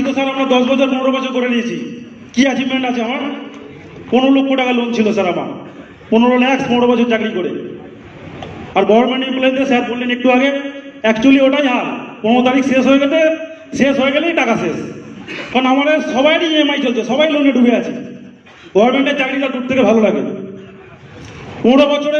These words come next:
আমি চাকরি করে যে অ্যাচিভমেন্ট করি, চোদ্দ মাসে তার বেশি আমি অ্যাচিভমেন্ট করে নিয়েছি। চোদ্দ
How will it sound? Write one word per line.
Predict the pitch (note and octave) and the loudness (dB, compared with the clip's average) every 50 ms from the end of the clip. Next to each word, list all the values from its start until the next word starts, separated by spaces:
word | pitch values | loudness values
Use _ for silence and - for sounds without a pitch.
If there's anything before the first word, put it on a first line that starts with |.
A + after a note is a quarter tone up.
| D4+ C4+ | 0 0
আমি | C4+ C#4 - | -2 -2 -2
চাকরি | C4 B3+ C4+ C4+ B3+ | -2 -2 -2 -2 -2
করে | C4+ C4+ - | -2 -2 0
যে | C4 B3+ | 0 0
অ্যাচিভমেন্ট | B3 A#3 B3+ C4+ B3+ C4+ B3 A#3+ | 0 0 0 0 2 2 4 4
করি, | C4 C4+ C#4 C#4 C#4+ | 4 4 4 2 2
চোদ্দ | B3 A#3+ - B3 B3+ | 0 0 -2 -2 -2
মাসে | C4 A#3 B3+ B3 | -2 -2 -2 -4
তার | B3 A#3 G#3 | -4 -2 -2
বেশি | A3 - B3 | 0 2 4
আমি | B3 B3 | 4 4
অ্যাচিভমেন্ট | A3+ A3+ A#3 A3 A3+ A3+ A3 | 4 4 2 2 2 4 4
করে | G#3+ G#3+ G#3+ | 4 4 6
নিয়েছি। | G#3 F3 - C3+ B2 - - - - - - - - - - - - - - - - - - - - A#3 - - - - - - - - - - - - - - - - - - - - | 4 2 0 -2 -4 -6 -8 -10 -14 -16 -18 -18 -20 -20 -20 -20 -20 -20 -20 -20 -20 -20 -14 -8 -6 -6 -6 -6 -4 -4 -4 -4 -4 -8 -10 -10 -10 -10 -12 -12 -10 -8 -8 -8 -2 0
চোদ্দ | - A#3+ B3+ B3 | 2 2 2 2